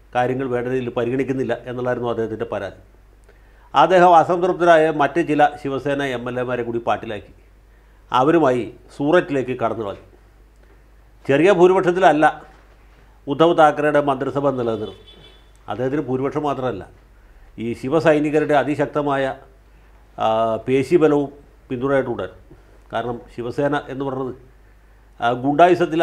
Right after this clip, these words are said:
അധിഷ്ഠിതമായിട്ടുള്ള ഒരു രാഷ്ട്രീയ പാർട്ടിയാണ്. അവരെ വെറുപ്പിച്ച് കഴിഞ്ഞാൽ റോഡിലിറങ്ങി നടക്കാൻ പറ്റുകയില്ല, മുട്ടുകാർ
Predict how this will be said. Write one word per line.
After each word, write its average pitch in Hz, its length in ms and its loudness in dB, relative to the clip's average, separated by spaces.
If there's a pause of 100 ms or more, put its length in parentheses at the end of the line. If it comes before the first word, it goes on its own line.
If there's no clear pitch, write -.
അധിഷ്ഠിതമായിട്ടുള്ള 143 600 -4
ഒരു 123 120 -4
രാഷ്ട്രീയ 117 300 -4
പാർട്ടിയാണ്. - 320 -12 (1000)
അവരെ 151 280 2 (100)
വെറുപ്പിച്ച് 156 400 2
കഴിഞ്ഞാൽ 156 260 0 (160)
റോഡിലിറങ്ങി 147 520 -2
നടക്കാൻ 135 280 -4
പറ്റുകയില്ല, 113 340 -8 (140)
മുട്ടുകാർ 123 320 -6